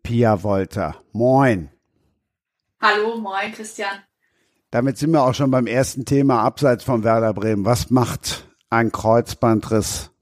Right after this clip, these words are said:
Speaker 1: mit einer Sportlerin?
Speaker 2: Naja, also erstmal natürlich erstmal hart gewesen, ähm, dass ich halt dann einfach auch,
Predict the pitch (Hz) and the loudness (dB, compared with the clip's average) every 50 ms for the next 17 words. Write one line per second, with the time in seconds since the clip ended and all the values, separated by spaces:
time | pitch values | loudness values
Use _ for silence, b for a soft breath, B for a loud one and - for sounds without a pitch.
0 | _ - 107 - - 90 107 101 98 95 - - _ - 95 92 92 - - 92 | _ -10 -8 -6 -4 -4 -2 -2 -2 -4 -6 -10 _ -4 -2 -2 -2 -4 -6 -8
1 | 87 82 - 87 82 80 _ _ _ _ _ _ _ _ _ _ _ _ _ _ | -8 -8 -8 -12 -14 -14 _ _ _ _ _ _ _ _ _ _ _ _ _ _
2 | _ 220 - _ B B B B B B B B B B B B 220 208 190 196 | _ -20 -20 _ B B B B B B B B B B B B 0 2 2 4
3 | 196 202 214 220 226 214 208 - - - - 214 226 220 220 233 226 226 220 220 | 2 2 0 0 -4 -6 -6 -12 -14 -4 0 2 2 2 0 -2 -2 -2 -2 -2
4 | 240 220 214 214 226 226 208 - 214 208 196 196 196 190 190 - - _ _ _ | -4 -8 -6 -6 -8 -8 -8 -10 -12 -8 -6 -4 -4 -4 -6 -10 -14 _ _ _
5 | _ 226 220 214 208 208 - - 240 226 208 214 214 220 226 226 226 220 226 226 | _ -6 -2 -2 -2 -2 -4 -8 -12 -10 -6 -6 -4 -4 -6 -8 -10 -14 -14 -16
6 | _ _ _ - 196 185 185 190 185 _ _ _ _ _ _ _ - 185 185 190 | _ _ _ -14 -12 -12 -12 -14 -18 _ _ _ _ _ _ _ -10 -10 -8 -8
7 | 196 208 196 220 202 196 196 - - - 180 190 214 214 202 185 190 185 185 - | -10 -12 -6 -4 -2 -2 0 -2 0 0 0 -2 -2 -4 -4 -4 -4 -4 -6 -10